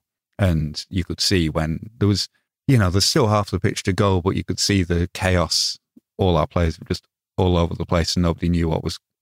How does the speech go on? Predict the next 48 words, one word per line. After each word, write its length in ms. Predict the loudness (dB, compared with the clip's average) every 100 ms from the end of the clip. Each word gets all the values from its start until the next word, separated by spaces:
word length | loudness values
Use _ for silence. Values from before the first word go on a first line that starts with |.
| -2
going 240 | 0 2
on 140 | 2 2
by 140 | 0
the 80 | -2
time 380 | -2 -2 -2 -6 _ _ _
they, 240 | 0 0 0
um, 280 | -2 -4 -10 -4
they 120 | 0
were 120 | 2 2
in 60 |
our 100 | 0
penalty 380 | -2 0 0 2
area. 220 | 2 0
And 160 | -2 -6
then 180 | -10 -12
you 120 | -14
had 100 | -16 -10
Cooper's 440 | 0 0 2 -2 0
lost 280 | -2 -2 -8 _ -20 _
players 480 | -2 2 4 2 2
and 160 | -2 -2 _ _ -2
Llorente 480 | 2 2 2 0 0
doesn't 240 | 0 -2 0
know 140 | 2
who's 220 | 2 0
behind 440 | -2 -2 0 2 2
him, 160 | 2
so 160 | 2 0
he's 160 | -2
jumping 360 | 0 0 2 2
over 180 | 2 2
the 100 | -2
ball 440 | 0 2 2 2
and 180 | 0 -2
it's 160 | -6 -4
all 160 | -6
just, 420 | -6 -14 -14 -16 _ -2
and 160 | 0
it's 120 | 2 2
all 160 | 2
because, 440 | 0 -4 -8 -10 -6
you 100 | -4
know, 180 | -4 -6 _ _ -2
a 60 | 0
simple 440 | 2 2 2 0
pass 400 | 2 0 0 0
on 140 | 2 4
halfway, 640 | 4 2 0 2 2 -2